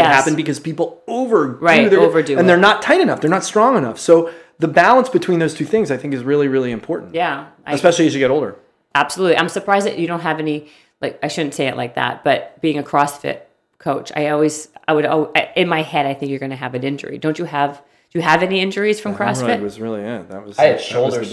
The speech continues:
Speaker 2: one.
Speaker 3: surgery. I mean, I, I tore my shoulder to pieces doing CrossFit.
Speaker 1: Yeah, I,
Speaker 3: So
Speaker 1: I was gonna say, it can be, like, it could be a very difficult thing for people who aren't fit.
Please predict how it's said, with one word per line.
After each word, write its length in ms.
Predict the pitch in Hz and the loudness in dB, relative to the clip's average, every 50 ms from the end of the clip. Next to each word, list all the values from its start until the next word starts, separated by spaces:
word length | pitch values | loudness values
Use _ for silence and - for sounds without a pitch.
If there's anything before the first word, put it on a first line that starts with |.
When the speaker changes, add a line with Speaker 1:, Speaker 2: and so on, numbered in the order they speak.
| 107 | -6
Speaker 2:
one. 100 | 98 95 | -6 -6
Speaker 3:
surgery. 280 | 95 101 107 104 107 104 | -6 -6 -6 -6 -4 -4
I 60 | 101 | -4
mean, 120 | 104 107 110 | -2 0 0
I, 180 | 117 113 113 - | 0 0 0 -4
I 100 | 110 117 | -6 -6
tore 240 | 113 - - - 107 | -6 -6 -8 -6 -6
my 100 | 104 98 | -4 -6
shoulder 320 | 98 - - 104 98 98 - | -6 -4 -4 -4 -4 -6 -8
to 60 | - | -12
pieces 520 | - - - 107 107 104 - 92 85 82 | -14 -12 -12 -10 -10 -10 -10 -10 -12 -12
doing 220 | - 90 82 85 85 | -12 -14 -14 -12 -8
CrossFit. 560 | - 92 82 85 82 - - 78 71 - - - _ - | -6 -4 -4 -4 -6 -8 -8 -8 -8 -8 -10 -8 _ 0
Speaker 1:
Yeah, 280 | 165 156 151 147 139 - | 2 2 2 2 2 4
I, 80 | 160 165 | 4 4
Speaker 3:
So 100 | - - | 4 6
Speaker 1:
I 100 | - 185 | 4 4
was 160 | 208 233 233 233 | 6 4 2 0
gonna 180 | 220 208 196 | 0 -2 -2
say, 300 | 196 202 - 196 165 151 | -2 0 0 2 2 2
it 220 | 147 - 165 165 - | 2 0 -2 -4 -4
can 140 | - 190 180 | -4 -4 -2
be, 180 | 190 202 202 | 0 0 0
like, 320 | 202 190 170 - - - _ _ - | 2 0 0 -2 -6 -14 _ _ -6
it 140 | 190 190 - | -4 -2 -2
could 120 | 226 190 | -2 -2
be 140 | 208 208 202 | -2 -2 -2
a 40 | 175 | -2
very 240 | - 180 175 170 165 | -2 -2 -2 -2 -2
difficult 540 | 165 - 170 - - 160 - 160 143 139 - | -4 -6 -8 -6 -6 -6 -6 -6 -8 -6 -4
thing 260 | - 156 156 156 156 | -2 -2 -2 -2 -4
for 120 | 151 156 - | -6 -8 -8
people 300 | - 156 135 - 147 135 | -6 -8 -8 -6 -8 -8
who 260 | - 156 147 143 - - | -8 -8 -8 -6 -4 -4
aren't 420 | 147 143 143 143 139 - - - | -4 -2 -4 -4 -8 -10 -14 -20
fit. 300 | _ _ - 151 135 | _ _ -2 0 0